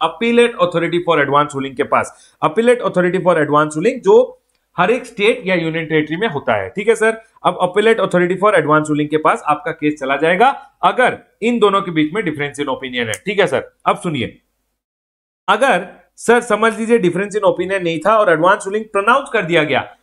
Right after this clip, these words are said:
तो सर, अगर एप्लीकेंट अग्रीव्ड है, तो क्या करें? एप्लीकेंट अगर अग्रीव्ड है by authority for advance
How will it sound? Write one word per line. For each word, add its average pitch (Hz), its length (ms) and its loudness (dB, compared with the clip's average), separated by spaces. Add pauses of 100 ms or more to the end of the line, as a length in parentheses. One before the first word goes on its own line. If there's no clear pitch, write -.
(160)
तो 247 140 6
सर, 254 200 2
अगर 214 260 0
एप्लीकेंट 220 460 0
अग्रीव्ड 202 340 -6
है, 208 60 -2
तो 208 120 -8
क्या 208 180 -2
करें? 202 200 -8 (400)
एप्लीकेंट 254 560 -2
अगर 196 260 0
अग्रीव्ड 185 520 0
है 160 380 -2 (140)
by 185 120 2
authority 214 680 -4 (100)
for 214 80 0
advance 190 400 0